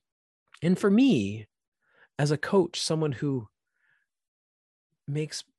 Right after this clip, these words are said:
poor decisions all the time, um, with the kids in my charge, um, you know, not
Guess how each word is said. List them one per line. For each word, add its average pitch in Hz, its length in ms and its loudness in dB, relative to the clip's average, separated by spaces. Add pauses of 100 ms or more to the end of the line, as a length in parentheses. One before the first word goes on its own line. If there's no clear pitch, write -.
(120)
poor 165 200 0
decisions 143 500 0
all 156 140 0
the 147 80 -4
time, - 380 -12 (500)
um, 101 460 -6
with 117 360 -6
the 120 80 -2
kids 104 360 -8
in 110 180 -8
my 98 140 -8
charge, - 480 -12 (600)
um, 107 440 -6 (500)
you 156 80 0
know, 135 240 0 (240)
not 151 360 -2